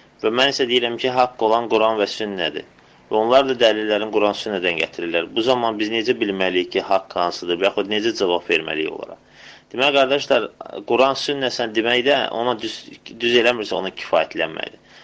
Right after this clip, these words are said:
Quran sünnə və bi fəhmi sələfil ümmə.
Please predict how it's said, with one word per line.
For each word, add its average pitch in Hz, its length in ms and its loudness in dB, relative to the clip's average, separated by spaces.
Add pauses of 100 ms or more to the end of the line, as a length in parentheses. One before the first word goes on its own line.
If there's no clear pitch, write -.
(180)
Quran 131 400 4
sünnə 151 540 -2
və 104 160 2
bi 107 140 -2
fəhmi 113 540 0 (840)
sələfil 110 500 0
ümmə. 85 400 -4